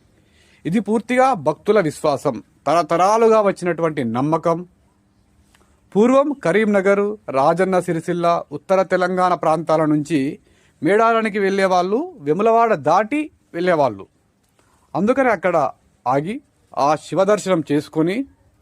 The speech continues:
అక్కడే మొక్కు తర్వాత మేడారం వెళ్ళేవాళ్ళు. ఆ విధంగా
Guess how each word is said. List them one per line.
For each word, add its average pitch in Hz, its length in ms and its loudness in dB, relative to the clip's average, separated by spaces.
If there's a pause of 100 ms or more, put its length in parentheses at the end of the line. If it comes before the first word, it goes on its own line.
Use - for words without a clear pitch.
(1040)
అక్కడే 220 240 0 (100)
మొక్కు 165 220 -4 (100)
తర్వాత 165 340 0 (240)
మేడారం 196 420 4 (120)
వెళ్ళేవాళ్ళు. 151 500 0 (280)
ఆ - 100 2
విధంగా 220 380 2